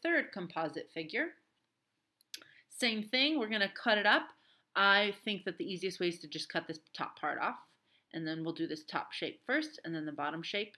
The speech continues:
and add the two together. All right, I have three as the width, six is the height. So I'm gonna try and find this length here.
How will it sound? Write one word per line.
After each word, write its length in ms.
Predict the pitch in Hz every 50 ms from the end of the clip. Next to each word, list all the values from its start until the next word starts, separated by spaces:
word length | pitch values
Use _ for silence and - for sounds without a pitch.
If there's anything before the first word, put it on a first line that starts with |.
| _ -
and 120 | 156 151 -
add 160 | 156 156 151
the 60 | 160 156
two 160 | - - 156
together. 320 | 147 147 - - - - - _ _ _ _ - - _ _ _
All 80 | 285
right, 140 | 262 240 220
I 40 | 220
have 240 | 214 214 208 202 - - - - -
three 400 | - 247 247 254 254 254 247 -
as 140 | - 202 196
the 120 | - 190
width, 340 | 185 185 208 208 214 214 214 - - - _ _
six 440 | - - - - 247 247 - -
is 120 | 202 175 -
the 100 | - 175
height. 720 | - - - 202 185 165 180 202 - _ - - - - - _ _ _ _ _ _ _ _
So 120 | - 196
I'm 60 | 196
gonna 140 | 202 214 220
try 180 | 214 - 240 220
and 120 | 202 -
find 220 | - 196 190 175
this 180 | 165 165 - -
length 360 | 170 165 156 - - - - -
here. 300 | - - - - -